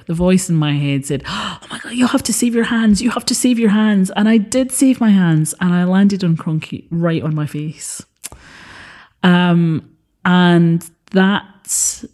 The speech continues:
just that one tiny thing has, so, you know, we're a few years on now.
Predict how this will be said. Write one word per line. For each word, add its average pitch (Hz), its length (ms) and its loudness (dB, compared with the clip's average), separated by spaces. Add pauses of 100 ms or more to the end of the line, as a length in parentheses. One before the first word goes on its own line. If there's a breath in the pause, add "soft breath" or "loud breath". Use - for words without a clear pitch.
(160)
just - 460 -2
that 214 320 -2
one 196 580 2
tiny 175 480 2
thing 156 460 -4
has, 156 760 -6 (800)
so, 170 240 -4
you 185 140 4
know, 170 80 4
we're 147 120 2
a 147 60 -2
few 190 220 0
years 160 320 0
on 147 200 2
now. 135 360 0